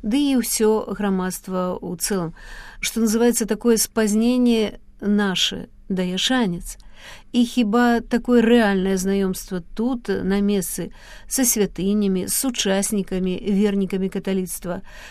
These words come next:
яе пастарамі і паствай, пашырае крыгагляд і дае магчымасць усвядоміць лепш сваю веру, сваю традыцыю. Як гаворыцца,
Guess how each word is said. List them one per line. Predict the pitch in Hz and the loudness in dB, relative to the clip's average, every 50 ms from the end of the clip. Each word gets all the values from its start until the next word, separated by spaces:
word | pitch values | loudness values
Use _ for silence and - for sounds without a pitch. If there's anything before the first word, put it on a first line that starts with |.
| - - | -18 -6
яе | - 220 220 220 214 208 | 0 2 4 4 4 4
пастарамі | 202 - 226 214 208 - - 208 185 190 180 180 175 175 | 4 4 2 2 2 0 -4 -4 -2 -2 -2 -2 -2 -4
і | - - - 190 | -6 -4 -6 -6
паствай, | - - 277 277 - - - 247 247 240 - - - - - - - - - - | -2 -2 -2 -2 -2 -2 0 0 0 0 -2 -10 -18 -20 -20 -20 -20 -20 -4 2
пашырае | 233 247 233 - - 226 202 202 226 254 262 254 226 | 2 4 4 4 0 0 0 2 0 0 0 0 -2
крыгагляд | - - 190 175 180 180 170 170 175 185 214 233 247 240 - - | -2 -4 -4 -4 -4 -4 -4 -4 -2 0 0 0 0 -4 -8 -10
і | - 220 202 196 196 190 175 | -4 -2 0 0 0 0 0
дае | 202 196 196 220 | 0 2 2 2
магчымасць | 240 233 220 - - 240 240 247 240 - - 226 | 2 2 0 0 0 2 2 2 0 -2 -4 -4
усвядоміць | 202 - - 214 214 196 226 226 233 220 - 214 | -4 -2 0 0 0 2 2 2 2 0 0 0
лепш | 220 240 233 - - - - - - - - | 0 0 0 -4 -10 -10 -12 -20 -20 -20 -12
сваю | - - - 208 196 196 196 208 262 294 | -6 -4 -2 0 0 0 0 0 -2 -2
веру, | 262 214 185 170 156 151 131 - - - - - | 0 0 0 0 -2 -6 -10 -14 -18 -20 -16 -4
сваю | - - - 196 202 190 185 175 214 262 294 - - - - _ - | -4 -2 0 2 2 0 0 0 -2 -4 -4 -6 -14 -20 -20 _ -2
традыцыю. | 208 196 190 165 165 160 147 - - - - 160 156 - - - - - - - - - - - - - | 0 0 0 -2 -4 -10 -10 -8 -10 -10 -10 -10 -14 -14 -16 -20 -20 -20 -20 -20 -20 -20 -20 -20 -10 -4
Як | - 196 190 190 | -2 -2 0 0
гаворыцца, | 220 208 208 202 196 - - 202 190 | -2 -2 -2 -2 -2 -4 -2 -2 -4